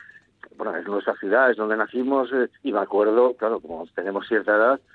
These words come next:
pues cuando se estrenó la película, me parece que fue en el Arango, pues que quedamos todos con la boca abierta, y diciendo, "Qué guapo es Gijón, cómo nos gusta Gijón, qué orgullosos estamos de Gijón". No, no digamos nada cuando le dieron el, el Oscar.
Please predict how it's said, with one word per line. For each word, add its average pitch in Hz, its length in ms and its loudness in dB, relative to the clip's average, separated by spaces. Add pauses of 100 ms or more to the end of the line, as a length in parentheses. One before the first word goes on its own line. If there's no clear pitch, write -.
(180)
pues 101 140 -4
cuando 98 220 -2
se 98 80 -4
estrenó 95 260 -2
la 104 120 4
película, 113 500 0 (720)
me 90 60 -12
parece 90 200 -6
que 90 40 -16
fue 95 160 -2
en 92 60 0
el 90 60 0
Arango, 127 380 -2 (460)
pues - 240 -12
que 85 260 -6
quedamos 90 320 -8
todos 113 220 -2
con 127 120 0
la 117 60 4
boca 110 180 4
abierta, 117 320 2
y 107 40 4
diciendo, 104 180 -2
"Qué 117 120 0
guapo 123 400 2
es - 80 -8
Gijón, 135 540 0
cómo 135 280 0
nos 123 140 0
gusta 120 280 -4
Gijón, 123 360 -2
qué 135 100 2
orgullosos 131 560 2
estamos 113 320 -2
de 104 80 -6
Gijón". 120 260 -4 (260)
No, 98 220 -4
no 107 100 0
digamos 113 280 4
nada 135 140 4
cuando 120 280 2
le 110 80 2
dieron 110 280 4
el, 101 300 -2
el 98 120 0
Oscar. - 280 -4